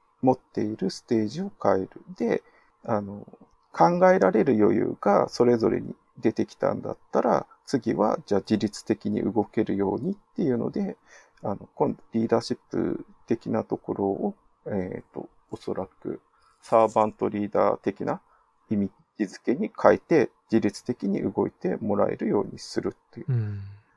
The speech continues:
Speaker 1: なんかの話で出てましたけど、イーエムエフエムかな？あの、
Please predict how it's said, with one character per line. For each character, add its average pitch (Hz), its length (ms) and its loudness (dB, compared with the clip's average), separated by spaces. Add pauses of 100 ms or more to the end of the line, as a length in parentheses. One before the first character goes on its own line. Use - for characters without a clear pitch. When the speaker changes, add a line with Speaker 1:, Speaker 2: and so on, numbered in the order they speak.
(260)
Speaker 1:
な 247 220 0
ん - 20 -8 (200)
か 156 160 2
の 104 220 -2
話 104 460 0
で 101 160 -4 (320)
出 110 100 2
て - 180 -2
ま 92 180 -2
し - 120 -14
た - 140 -8
け - 160 -18
ど、 - 180 -18 (540)
イ 110 120 -4
ー 170 100 -2
エ 208 60 0
ム 220 120 -2
エ 240 40 0
フ 147 140 0
エ 113 60 4
ム 95 120 -4
か - 180 -6
な？ 131 140 -10 (360)
あ 101 120 2
の、 92 200 -10